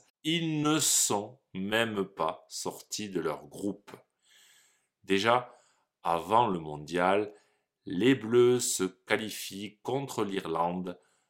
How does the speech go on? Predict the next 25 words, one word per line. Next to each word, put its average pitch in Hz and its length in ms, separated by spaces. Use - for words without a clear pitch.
sur - 380
un 80 140
but 80 720
litigieux 101 1200
de 87 320
William 90 760
Gallas. - 720
Juste - 440
avant 92 240
de 85 100
marquer, 135 560
un 80 300
autre 131 460
joueur, 92 520
Thierry 82 500
Henry, 92 500
avait 80 380
touché 120 580
le 87 380
ballon 90 400
de 90 140
la 76 160
main, 95 340
mais 82 480
l'arbitre - 760